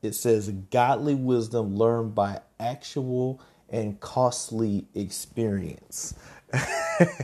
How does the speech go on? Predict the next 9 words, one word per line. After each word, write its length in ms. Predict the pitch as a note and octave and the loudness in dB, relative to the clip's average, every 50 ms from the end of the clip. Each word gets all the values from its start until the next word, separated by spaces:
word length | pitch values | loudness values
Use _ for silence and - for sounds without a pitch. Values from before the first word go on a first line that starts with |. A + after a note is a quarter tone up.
| - - | -10 0
And 340 | B2 D3+ E3+ E3+ C3 - - | 4 6 6 6 4 2 -4
so 560 | - - D#3+ C#3+ D3 - - C#3 B2+ - - - - - - - - | -4 2 4 4 4 6 4 4 4 4 0 -8 -14 -16 -16 -4 4
that's 320 | C#3+ D#3+ G3+ A3+ - - | 8 8 8 8 6 4
a 160 | F3+ D#3 C#3+ | 4 4 4
great, 840 | C3 A#2+ A2+ A2+ B2 B2 A#2+ A#2+ B2+ C#3 C3+ C3+ C3 A2+ - - - C3 | 2 0 -4 -6 -4 -2 0 2 2 2 2 2 0 -4 -8 -12 -2 0
that's 260 | D3+ F3 F3+ - - | 2 2 2 2 2
a 100 | C3+ B2+ | 2 2
great 540 | A2+ G#2 G2 A#2+ A#2 B2 B2+ B2 F#2+ E2 G2+ | 2 -2 -2 0 4 6 6 6 4 2 2
definition 880 | A#2 A#2 A#2 A2+ - G#2+ G2 G#2+ G#2+ G#2+ G#2 - - G2 F#2+ F#2+ | 4 4 4 4 0 0 2 4 4 4 2 -2 -6 -8 -8 -10